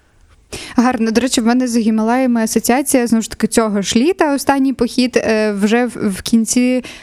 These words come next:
е, с-, в-, коли ми спускалися, ми зустріли, е, чоловіка, який піднімався, здається, на Піпіван. Він сказав: «Мені треба там,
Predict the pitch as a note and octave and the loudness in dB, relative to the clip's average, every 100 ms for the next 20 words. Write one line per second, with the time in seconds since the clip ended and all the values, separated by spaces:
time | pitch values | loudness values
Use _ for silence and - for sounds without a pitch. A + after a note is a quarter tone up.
0 | - G#3 G3+ G#3 G#3 G3+ - - G3 G3 | -4 0 2 2 0 -2 -4 -4 -2 -4
1 | F#3+ A3 A3 A3 - G#3 B3 D#4 C#4+ A3 | 0 2 2 0 -4 -4 0 0 2 2
2 | A3 G#3 - A#3 A#3 A3 G3 - - - | 2 -2 0 0 2 0 -2 -8 -16 -2
3 | G#3+ G3+ G3+ - G#3 G3 A#3 C#4+ B3+ A3 | 0 2 0 0 0 2 0 2 0 0
4 | G#3+ - A#3 A#3 A#3 A3 - A3 - G#3+ | -2 0 0 2 0 -2 -2 0 0 0
5 | A3+ A#3+ A#3 - A3+ G#3+ G3+ - _ - | 0 0 -2 0 0 2 -2 -6 _ -4
6 | C4+ D4 D#4 A#3+ G#3+ A3+ - B3 A#4+ G#4+ | 0 2 2 0 0 -2 0 0 2 2
7 | D#4 - B3+ B3 D4+ F4 D4 B3 A3+ G#3 | 2 0 -2 0 0 2 2 0 2 0
8 | G3+ F#3+ G3+ F#3+ F#3+ | 0 0 0 2 0